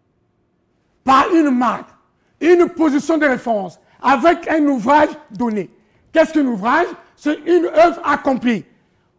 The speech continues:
Vous allez remarquer, c'est ici, en Afrique, où se trouve cette montagne dont Jésus avait parlé.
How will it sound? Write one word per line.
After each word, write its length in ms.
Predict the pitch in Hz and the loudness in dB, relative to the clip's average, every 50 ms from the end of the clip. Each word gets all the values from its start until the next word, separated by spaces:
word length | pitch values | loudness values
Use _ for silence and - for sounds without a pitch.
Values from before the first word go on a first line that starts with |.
| _ _ _ _ _ _ _ _ _ _ _ _ _ _ _ _ _ _ _ | _ _ _ _ _ _ _ _ _ _ _ _ _ _ _ _ _ _ _
Vous 280 | 156 175 277 311 269 | -8 -4 -2 0 2
allez 200 | 302 302 311 294 | 2 2 2 2
remarquer, 380 | 294 285 277 277 269 269 339 302 | 0 0 2 0 0 0 0 -2
c'est 220 | - - 294 285 | -2 -2 -2 -2
ici, 360 | 277 - - - - 269 320 - - _ _ _ _ _ _ _ _ _ _ _ _ _ _ _ _ _ _ _ _ - | -2 -4 -8 -8 -6 -6 -6 -6 -10 _ _ _ _ _ _ _ _ _ _ _ _ _ _ _ _ _ _ _ _ -4
en 220 | 320 320 320 302 | -2 0 0 0
Afrique, 400 | 302 285 - - - 339 349 - - _ _ _ _ _ _ _ _ _ | -2 -2 -4 -2 -4 -4 -4 -4 -10 _ _ _ _ _ _ _ _ _
où 160 | - 240 311 359 | -2 2 2 2
se 200 | 349 - 330 320 | 2 2 -2 -2
trouve 580 | 302 - - 277 370 370 339 269 220 208 - - _ _ _ _ | -2 -2 0 0 2 2 2 0 -2 -6 -8 -10 _ _ _ _
cette 460 | _ _ - - - 403 605 571 - 339 | _ _ -20 -4 0 2 2 2 2 0
montagne 600 | 285 262 262 254 240 233 - 240 214 190 180 147 - _ _ _ _ _ _ _ _ _ | 0 0 0 0 -2 -2 -2 -4 -4 -4 -6 -10 -16 _ _ _ _ _ _ _ _ _
dont 320 | 202 180 175 359 392 392 | -14 -2 2 2 4 4
Jésus 400 | 359 247 233 311 302 269 - 311 | 2 0 -2 -2 -2 -2 0 0
avait 260 | 330 285 254 233 294 285 | 0 0 2 0 -2 -4
parlé. 420 | 285 262 233 214 202 202 202 180 | -2 -4 -4 -4 -4 -6 -8 -12